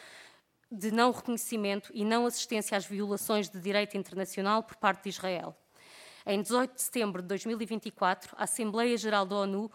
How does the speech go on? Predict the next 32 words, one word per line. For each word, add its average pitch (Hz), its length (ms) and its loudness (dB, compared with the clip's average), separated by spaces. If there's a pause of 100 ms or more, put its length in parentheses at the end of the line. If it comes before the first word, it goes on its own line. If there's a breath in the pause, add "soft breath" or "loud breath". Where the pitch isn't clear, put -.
(340 loud breath)
alinhou 214 320 2
com 240 160 -2
esse 220 220 -2
entendimento 202 640 -4
e 214 80 0
apelou 220 340 2
ao 226 140 6
fim 226 300 2
de - 100 -6
transferências 220 680 0
militares 202 400 0
para 196 140 -6
Israel. 170 480 -6 (920 loud breath)
Lembramos 240 480 4
ao 262 120 4
atual 226 340 4
Ministro 220 420 -2
de - 100 -12
Estado 196 460 2
e 233 80 -4
dos 190 160 -6
Negócios 190 340 0
Estrangeiros, 190 600 -2
Paulo 185 240 0
Rangel, 196 460 0
que - 500 -20
Portugal 240 380 4
votou - 320 -4
favoravelmente 214 960 0
esta 233 220 -4
resolu-, 202 540 -8
resolução 226 760 0